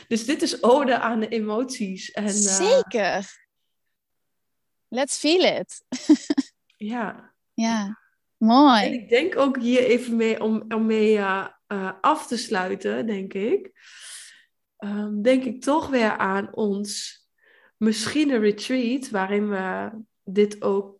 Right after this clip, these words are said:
Speaker 1: kunnen gaan doen met mensen. En, eh, onze liefde en passie juist voor, voor alles. Voor alle
Speaker 2: Ja.
Speaker 1: emoties. Eh, voor open en gesloten centrum. De juiste cadeautjes in alles vinden.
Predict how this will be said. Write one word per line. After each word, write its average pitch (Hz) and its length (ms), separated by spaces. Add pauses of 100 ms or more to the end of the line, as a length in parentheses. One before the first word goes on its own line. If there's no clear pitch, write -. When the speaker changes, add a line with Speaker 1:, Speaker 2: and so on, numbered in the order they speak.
Speaker 1:
kunnen 220 220
gaan 196 260
doen 302 240
met 254 200
mensen. 190 380
En, 196 320
eh, 190 300 (640)
onze 214 260
liefde 254 320
en 208 200
passie 220 600
juist 226 400
voor, 208 640
voor 214 260
alles. - 760 (560)
Voor - 140
alle 240 260
Speaker 2:
Ja. - 60
Speaker 1:
emoties. 214 1080 (760)
Eh, 202 400
voor 202 720
open 220 540
en 233 140
gesloten 226 500
centrum. 220 480
De 214 60
juiste 220 340
cadeautjes 226 540
in 214 200
alles 254 460
vinden. 180 540